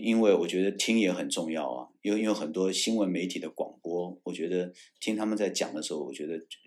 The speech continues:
这个也对我来讲也可以获得一手的资讯嘛，呀。所以读英文真的一切的开端，可以让我拿到学位。等到我回国之后，呃，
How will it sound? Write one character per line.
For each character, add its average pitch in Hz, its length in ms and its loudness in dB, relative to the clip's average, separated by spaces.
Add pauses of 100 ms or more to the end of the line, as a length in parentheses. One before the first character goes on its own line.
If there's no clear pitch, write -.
这 - 100 -2
个 101 60 -2
也 80 80 0
对 95 160 2
我 76 80 0
来 71 140 -2
讲 69 180 -8
也 69 80 -6
可 - 100 -8
以 73 60 -6
获 82 160 -4
得 - 240 -10
一 101 80 -2
手 - 240 0
的 65 140 -12
资 73 240 -4
讯 - 220 -6 (100)
嘛， - 80 -20 (320)
呀。 - 180 -16 (840)
所 208 180 8
以 123 400 8
读 139 240 6
英 180 240 6
文 87 400 0
真 143 140 4
的 135 60 4
一 135 100 2
切 135 160 6
的 107 100 6
开 104 260 2
端， 101 520 2
可 - 160 0
以 - 20 4
让 107 220 6
我 78 120 0
拿 80 140 -2
到 87 160 2
学 64 320 -4
位。 73 480 -6
等 98 100 -2
到 139 120 8
我 - 140 6
回 - 340 -2
国 80 260 -6
之 113 220 0
后， - 420 2 (400)
呃， 110 240 6